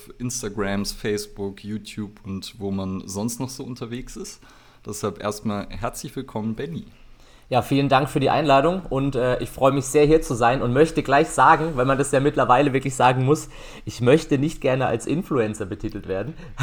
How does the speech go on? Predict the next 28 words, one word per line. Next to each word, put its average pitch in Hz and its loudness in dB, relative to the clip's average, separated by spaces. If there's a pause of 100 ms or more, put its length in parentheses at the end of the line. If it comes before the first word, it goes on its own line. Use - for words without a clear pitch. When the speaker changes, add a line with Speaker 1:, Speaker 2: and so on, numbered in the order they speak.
(220)
Speaker 2:
<laughs> 226 6
weil 123 4
Influencer 175 8
hat 170 6
natürlich 156 4
keinen 156 4
guten 180 4
Ruf. 170 0 (260)
Ich - -4
sag 175 2
immer, 180 2
ich 160 -2
möchte 180 2
nicht... 165 -4
Ähm, 143 -2 (560)
to 151 0
influence 175 2
heißt 156 0
ja 151 2
wirklich 160 -4
auch - 0
beeinflussen 135 -2
und 120 -8
ich 127 -8
möchte 151 -2
tatsächlich 147 -4
eher 147 2
inspirieren. 131 -4